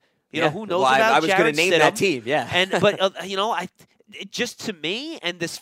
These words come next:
Speaker 1: feel, it just, for some reason, it just feels like a good fit. Doesn't Andy Dalton going there just seem like it makes sense to you? It
Speaker 2: Yeah,
Speaker 1: just
Speaker 2: he
Speaker 1: feels right to me. I don't know why. It just does.
Speaker 2: No, it does. He's a veteran, polished quarterback. Uh, people forget, you know, he and Marvin Lewis, I know everybody makes it out to be as if, well, they couldn't get out of the first round if their life depended on it, but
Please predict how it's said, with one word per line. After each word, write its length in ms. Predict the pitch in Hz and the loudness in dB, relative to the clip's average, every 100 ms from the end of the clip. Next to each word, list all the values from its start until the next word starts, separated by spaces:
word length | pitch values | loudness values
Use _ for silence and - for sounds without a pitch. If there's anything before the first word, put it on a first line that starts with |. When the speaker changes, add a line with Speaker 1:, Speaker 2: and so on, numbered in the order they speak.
| _ | _
Speaker 1:
feel, 160 | 196 202 | -6 -6
it 80 | 190 | -6
just, 200 | 190 - | -12 -12
for 100 | 294 | -16
some 140 | 339 | -14
reason, 220 | 320 262 | -14 -8
it 80 | 214 | -8
just 260 | 180 - - | -8 -16 -14
feels 260 | 180 202 180 | -6 -6 -4
like 180 | 180 | -6
a 60 | 165 | -6
good 220 | 147 151 | -10 -10
fit. 300 | _ 135 135 _ _ | _ -8 -8 _ _
Doesn't 260 | 262 349 370 | -12 -12 -12
Andy 320 | - 160 185 151 | -10 -10 -12 -14
Dalton 440 | 110 131 151 143 | -10 -8 -8 -12
going 240 | 143 143 139 | -8 -8 -6
there 160 | 147 | -6
just 220 | 131 127 - | -6 -12 -14
seem 340 | - 156 143 | -16 -16 -12
like 240 | 127 131 | -10 -10
it 80 | 127 | -10
makes 300 | 104 113 113 | -14 -16 -16
sense 400 | - - 107 - | -18 -18 -18 -20
to 100 | - | -18
you? 300 | 110 113 107 - - - | -16 -14 -16 -18 -12 -6
It 60 | |
Speaker 2:
Yeah, 60 | - | -4
Speaker 1:
just 180 | 302 160 | -4 -6
Speaker 2:
he 60 | |
Speaker 1:
feels 540 | - - 240 226 175 123 | -12 -12 -8 -6 -6 -6
right 280 | 110 180 - | -2 -2 -2
to 100 | 156 | -14
me. 160 | 127 110 | -10 -6
I 80 | 156 | -4
don't 140 | 262 | -4
know 80 | 294 | -6
why. 280 | 175 180 143 | -6 -4 -4
It 80 | 123 | -6
just 200 | 220 - - | -12 -12 -12
does. 540 | 131 135 98 - - | -8 -8 -10 -18 -8
Speaker 2:
No, 160 | 311 240 | -2 -2
it 80 | 214 | 2
does. 300 | 320 120 - | 0 0 -8
He's 160 | 170 | -6
a 60 | 143 | -6
veteran, 440 | 104 135 202 226 | -4 -4 -2 -4
polished 460 | - 151 170 196 - | -6 -4 -2 -4 -6
quarterback. 760 | 160 139 131 123 135 165 - | -4 -2 -2 -2 -2 -4 -8
Uh, 100 | 151 | -14
people 300 | 123 233 339 | -12 -12 -12
forget, 460 | 262 202 208 233 - | -12 -10 -6 -6 -6
you 60 | |
know, 100 | 151 | -10
he 160 | 120 247 | -10 -10
and 100 | 277 | -6
Marvin 340 | 233 220 170 139 | -4 -4 -6 -6
Lewis, 360 | 185 180 127 | -4 -4 -4
I 80 | 135 | -4
know 80 | 175 | -4
everybody 320 | 240 202 180 | -2 -4 -6
makes 300 | 156 165 - | -8 -12 -6
it 60 | 147 | -4
out 220 | 147 147 | -4 -6
to 60 | 123 | -8
be 220 | 143 165 | -8 -6
as 140 | 120 | -6
if, 100 | 127 | -6
well, 160 | 143 170 | -2 -2
they 120 | 127 | -4
couldn't 240 | - 156 | -6 -6
get 120 | 135 139 | -4 -4
out 140 | 131 | -6
of 40 | |
the 60 | 107 | -10
first 320 | - 156 131 | -8 -8 -6
round 300 | 117 147 131 | -6 -6 -6
if 80 | 123 | -8
their 120 | 127 | -8
life 220 | 113 165 | -6 -8
depended 400 | - - 131 110 110 | -8 -12 -12 -10 -10
on 120 | 113 | -6
it, 80 | |
but 120 | - | -6